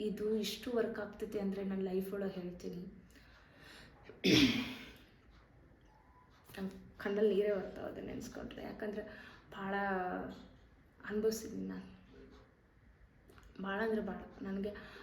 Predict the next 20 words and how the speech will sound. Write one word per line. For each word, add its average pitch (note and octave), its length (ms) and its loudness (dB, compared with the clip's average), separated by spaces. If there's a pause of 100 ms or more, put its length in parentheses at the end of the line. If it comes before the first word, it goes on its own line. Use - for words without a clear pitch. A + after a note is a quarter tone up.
(120)
ಹನುಮಾನ್ G#3+ 320 2
ಚಾಲೀಸನ G3 500 0
ನೂರ F#3+ 160 2
ಎಂಟು F#3+ 300 0
ಸಲ F#3 180 -2
ಹೇಳಿದಾಗ F3+ 460 -4 (2000)
ಮೆಸ್ಮರೈಸ್. - 960 -2 (400)
ಆ G3 280 0
ಒಂದು G3 360 2
ಎಫೆಕ್ಟೇ A#3 600 0
ಬೇರೆ A3 280 0
ನನಗಾಗಿರೋದು. - 800 -8 (960)
Just G3+ 400 -6
one G3 100 -2
month. G#3 320 -2 (380)
ನಾನು F#3 460 -6 (460)
ಲಾಸ್ಟ್ G3 300 -8
ಇಯರ್ G3+ 400 0
ಜನವರಿಯಲ್ಲಿ, F#3 1000 -2
ಆ, - 320 -10